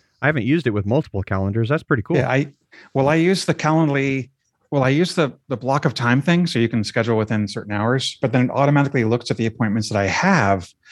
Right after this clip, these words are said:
Speaker 2: on multiple calendars, one in Exchange and one in Google and one in Apple, I think.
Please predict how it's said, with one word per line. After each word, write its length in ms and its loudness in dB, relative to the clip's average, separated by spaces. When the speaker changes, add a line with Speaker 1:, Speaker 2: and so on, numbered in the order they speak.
Speaker 2:
on 200 2
multiple 420 2
calendars, 800 -2
one 160 -2
in 80 4
Exchange 640 0
and 100 -4
one 140 0
in 80 2
Google 320 2
and 140 0
one 160 0
in 340 -2
Apple, 240 -6
I 80 -4
think. 300 -12